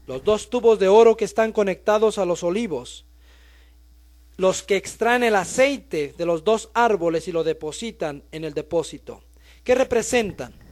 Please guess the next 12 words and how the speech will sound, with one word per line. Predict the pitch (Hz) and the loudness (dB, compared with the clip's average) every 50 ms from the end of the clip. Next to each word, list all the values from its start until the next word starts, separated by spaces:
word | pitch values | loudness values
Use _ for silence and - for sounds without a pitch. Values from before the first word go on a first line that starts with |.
| - - - _ _ _ _ _ _ _ _ _ _ _ _ _ _ _ _ _ _ _ _ _ _ _ _ _ _ _ _ _ _ _ _ - | -20 -20 -20 _ _ _ _ _ _ _ _ _ _ _ _ _ _ _ _ _ _ _ _ _ _ _ _ _ _ _ _ _ _ _ _ 0
Para | 214 214 208 190 | 2 2 2 2
saber | - 208 214 233 233 | 2 2 2 2 2
qué | - 277 277 | 2 0 2
representan | 294 277 - 254 240 - 254 254 233 - 226 220 | 2 2 2 0 0 0 0 -4 -2 0 0 0
estos | 226 214 - - 220 190 | 0 -2 -4 -4 -4 -2
dos | 220 214 - - | -2 -4 -4 0
tubos, | - 240 202 160 156 160 165 - - - _ _ - | 2 2 4 4 4 0 0 -2 -6 -18 _ _ -4
les | 170 170 165 - - | -4 -4 -4 -4 -4
pido | - 247 254 233 240 226 | -4 -4 2 4 2 2
que | 220 202 | 2 0
me | 175 170 160 | -4 -4 -4
acompañen | - - 165 156 147 - 190 190 190 185 180 175 165 | -4 -4 -4 -4 -2 0 0 0 0 -2 -6 -8 -8